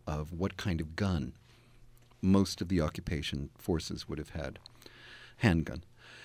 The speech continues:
But what I forgot was whether it was a slingback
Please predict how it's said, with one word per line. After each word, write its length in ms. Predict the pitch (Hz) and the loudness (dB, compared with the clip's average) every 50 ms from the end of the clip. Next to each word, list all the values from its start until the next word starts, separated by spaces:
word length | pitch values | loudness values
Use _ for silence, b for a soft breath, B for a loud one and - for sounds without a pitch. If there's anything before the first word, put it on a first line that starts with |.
| B B B B B B B B B B B _ - | B B B B B B B B B B B _ -8
But 240 | 127 117 135 135 | 2 4 4 4
what 180 | 135 135 131 127 | 6 6 6 6
I 80 | 127 117 | 6 6
forgot 600 | - - 135 120 - 151 160 170 175 175 - - | 4 0 -2 2 4 6 6 6 6 4 0 0
was 240 | 135 117 110 98 104 | 2 2 2 2 2
whether 360 | 110 110 113 113 117 110 110 | 0 2 2 4 4 4 2
it 100 | - - | 2 2
was 260 | 95 101 98 95 - - - | 2 0 0 -2 -6 -8 -6
a 40 | - | -4
slingback 880 | 107 - - - - 123 120 120 120 120 113 117 113 110 104 - - - | -4 -2 -4 -2 2 6 6 8 8 8 6 6 6 4 4 2 -2 -8